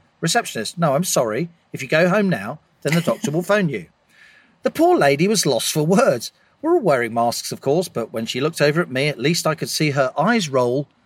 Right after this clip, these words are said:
and I rolled mine in return. What madness is this?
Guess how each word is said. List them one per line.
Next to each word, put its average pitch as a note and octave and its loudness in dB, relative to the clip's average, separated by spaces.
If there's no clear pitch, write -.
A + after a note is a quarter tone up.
and A3+ 2
I D3 4
rolled B2+ 0
mine G2+ -4
in E2+ -8
return. F#2 -2
What - 0
madness B2 -2
is A2 -6
this? - -8